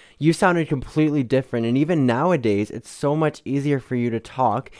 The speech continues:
because you took those breathing techniques that Missus Garcia gave you. And you really have come a long way because of her support. There was also a lot of people who were celebrities or just people on Instagram platforms that Carter found while he was scrolling through social media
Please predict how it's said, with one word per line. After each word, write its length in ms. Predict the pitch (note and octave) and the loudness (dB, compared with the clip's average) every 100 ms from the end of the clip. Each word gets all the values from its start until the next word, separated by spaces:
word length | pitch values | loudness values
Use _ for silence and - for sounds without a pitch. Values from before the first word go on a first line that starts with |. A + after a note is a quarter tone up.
| - - | -16 -4
because 320 | C3+ D3 A#2 | 0 2 0
you 80 | A#2+ | -2
took 320 | - D#3 D3+ | -2 -2 2
those 200 | D3 B2 | 0 0
breathing 420 | - A#2 B2 C3 | -2 0 2 0
techniques 540 | B2 A#2+ A2+ B2 G#2+ - | -2 -4 -2 -4 -4 -4
that 160 | G2+ | -2
Missus 340 | G#2 A2 A#2 G#2+ | -2 -2 -4 -2
Garcia 420 | A2 G#2+ A2 G2 | -2 -2 -2 -2
gave 320 | F2+ G#2 A#2+ | -2 -2 -2
you. 200 | E2+ C2 - - - | -6 -8 -14 -20 -6
And 100 | C3 | 0
you 80 | C#3 | 2
really 320 | B2+ E3+ F3 | 4 4 4
have 320 | D3+ D#3 D3+ | 2 4 4
come 140 | - C#3 | 4 2
a 80 | A#2 | 6
long 360 | A2+ A#2+ A2+ | 6 6 4
way 280 | A2+ B2 F#2 | 4 2 2
because 420 | G2+ B2 B2 B2 | -4 -6 -6 -4
of 120 | A2+ | -4
her 100 | - | -6
support. 500 | G#2+ - - B2 - - - | -8 -8 -4 -4 -4 -14 4
There 140 | E3+ | 6
was 140 | F#3 F3+ | 6 6
also 460 | - F3 A3+ A#3 | 6 6 8 8
a 40 | F#3+ | 8
lot 200 | D3 D3 | 8 8
of 80 | C#3+ | 6
people 380 | C3+ - C#3 | 0 2 2
who 140 | D3 B2+ | 2 0
were 120 | A#2 | 0
celebrities 800 | - A2+ A#2 C3 D#3 D3+ D#3 C#3 | -2 2 4 6 4 4 4 4
or 80 | A#2 | 0
just 240 | B2 - | -2 -6
people 380 | - C3 C3 B2 | -4 -2 0 0
on 120 | G2 | 2
Instagram 560 | E2 B2+ - B2+ A2+ A2+ | 0 -2 -2 2 2 2
platforms 680 | - D3 E3+ - D#3 D3+ | -2 -2 -2 0 2 4
that 160 | C3 A#2 | 4 2
Carter 300 | - A#2+ A#2 | 4 4 4
found 340 | - A2 A2+ | 2 2 2
while 80 | B2 | 2
he 100 | A#2+ | 2
was 140 | A2 A2 | 0 -4
scrolling 500 | - A#2+ A2+ A2+ A2+ | -4 2 2 2 0
through 200 | A#2+ A#2 | -4 -2
social 360 | A2+ A2+ B2+ | -2 -2 0
media 460 | A2+ A#2 A2+ E2+ | 0 2 2 0